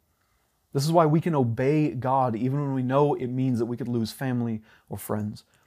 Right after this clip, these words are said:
because we serve a different king.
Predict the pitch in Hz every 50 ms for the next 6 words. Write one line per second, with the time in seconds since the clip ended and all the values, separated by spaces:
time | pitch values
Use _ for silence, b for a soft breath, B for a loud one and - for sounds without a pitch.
0 | _ _ - - 110 117 101 104 104 123 135 139 143 - - - - 120 120 120
1 | 117 120 - - 107 101 117 110 - 113 110 110 110 - _ _ _ _ _ _
2 | - - 110 104 104